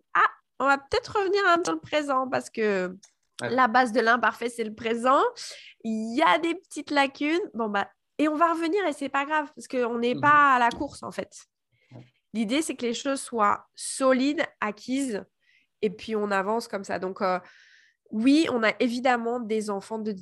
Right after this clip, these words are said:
Speaker 1: niveaux très différents, mais on a cette liberté, cette chance de pouvoir faire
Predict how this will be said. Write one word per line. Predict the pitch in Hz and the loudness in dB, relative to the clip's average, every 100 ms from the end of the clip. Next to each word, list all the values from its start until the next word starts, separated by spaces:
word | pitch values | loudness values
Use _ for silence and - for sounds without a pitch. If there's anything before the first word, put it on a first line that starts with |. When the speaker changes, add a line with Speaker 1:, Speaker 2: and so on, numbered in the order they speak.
| - | -10
Speaker 1:
niveaux | 196 196 202 202 208 | -8 -6 -6 -4 -4
très | 202 - 226 | -4 -4 -4
différents, | 214 214 202 220 | -4 -2 -2 0
mais | 233 208 | 0 0
on | 190 | 0
a | 196 | -2
cette | 190 - 220 - - - _ _ | -4 -2 -4 -4 -18 -20 _ _
liberté, | 226 240 254 262 240 - 226 240 302 - | 2 4 4 4 2 0 0 0 -2 -10
cette | - 208 190 | -6 -6 -4
chance | - 214 254 240 | -4 -2 -2 -2
de | 190 | -6
pouvoir | - 196 202 208 - | -6 -6 -2 -2 -4
faire | - 214 208 240 | -2 2 2 0